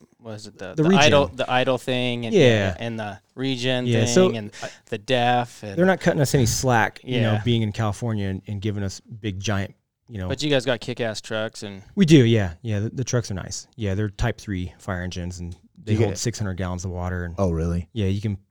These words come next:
Speaker 2: push water pretty far with 'em.
Speaker 3: How, how f-, how much fire will six hundred gallons put out?
Speaker 2: It just
Speaker 3: Say, like, not a gnarly out-of-control fire. Say it's like a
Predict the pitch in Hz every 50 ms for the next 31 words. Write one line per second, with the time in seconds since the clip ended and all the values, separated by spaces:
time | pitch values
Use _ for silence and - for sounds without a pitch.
0 | _ - - 110 - - 104 95 92 90 90 - 98 92 - - 92 87 85 82
1 | 82 82 127 143 175 185 180 170 - - - - 123 156 156 - - - _ -
2 | 113 131 143 165 170 165 156 - - - - 110 110 117 117 110 101 95 95 92
3 | - - 117 - - 113 104 98 92 92 92 90 92 92 87 90 - - 95 90
4 | 90 90 87 - - - - _ _ _ _ _ _ _ - 127 110 110 110 -
5 | 127 120 120 113 - - - - - _ _ _ _ _ - - 175 175 170 160
6 | 156 131 131 143 135 131 120 117 123 123 120 117 113 104 104 104 101 98 85 90
7 | 87 92 82 - 82 73 73 - 98 95 92 87 - 92 87 - 90 87 82 82
8 | 80 78 78 78 78 80